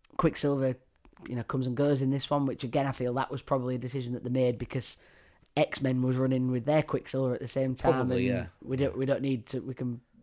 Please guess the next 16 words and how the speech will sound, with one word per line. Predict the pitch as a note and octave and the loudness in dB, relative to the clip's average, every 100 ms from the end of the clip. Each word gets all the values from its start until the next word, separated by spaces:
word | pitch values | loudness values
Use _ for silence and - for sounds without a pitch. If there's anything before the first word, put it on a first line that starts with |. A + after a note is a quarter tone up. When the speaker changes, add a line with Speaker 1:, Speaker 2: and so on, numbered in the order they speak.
| - | -10
Speaker 1:
create | - C3 | -4 -2
our | B2+ | 0
Speaker 2:
We | C#3+ | 0
Speaker 1:
own | C#3 | 0
Speaker 2:
don't | A2+ | -2
need | |
Speaker 1:
characters | C3+ - B2 | -4 -4 -2
Speaker 2:
two, | A2+ | -2
Speaker 1:
kind | A#2+ | -2
of | G2 | -4
Speaker 2:
yeah, | |
Speaker 1:
thing. | F#2 E2+ - A2+ G2 - _ | -6 -8 -12 -14 -14 -16 _
Speaker 2:
yeah. | D#3 D#3 | 6 6
Speaker 1:
Um, | D3 C3+ B2+ A#2 _ _ _ _ - - | 6 4 0 -4 _ _ _ _ -20 -2
but | F#3+ | 2
yeah, | G#3 C#3 | 6 6